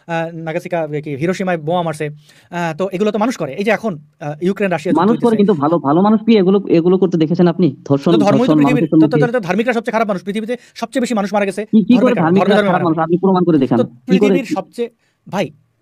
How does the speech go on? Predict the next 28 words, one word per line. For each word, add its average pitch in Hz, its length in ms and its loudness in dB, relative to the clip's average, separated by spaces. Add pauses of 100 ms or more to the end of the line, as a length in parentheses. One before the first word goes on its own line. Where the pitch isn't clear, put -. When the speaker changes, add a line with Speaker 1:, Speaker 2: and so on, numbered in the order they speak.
(140)
Speaker 1:
এনাজুল 160 280 -8
ইসলাম 180 200 -10
ভাই, 185 140 -12
আপনাকে 147 240 -16
একটা - 120 -18
শেষ - 240 -16
কথা 120 140 -16
বলি। 120 100 -10
Speaker 2:
হ্যাঁ। 131 120 -4
Speaker 1:
আপনি 127 160 -10
just 202 220 -12
এখন 196 200 -14
এখান 185 180 -12
থেকে 185 140 -14
বের 143 120 -10
হয়ে 185 120 -10
Google 151 240 -8
করবেন, 180 220 -10 (340)
পৃথিবীতে 302 380 0
সবচেয়ে 262 300 -2
বেশি 269 160 -2
মানুষ 214 260 -2
মারা 202 180 4
গেছে 233 160 -2
ধর্মে 240 400 2
ধর্মে 220 200 2
যুদ্ধ 165 180 -6
করে। 135 160 -12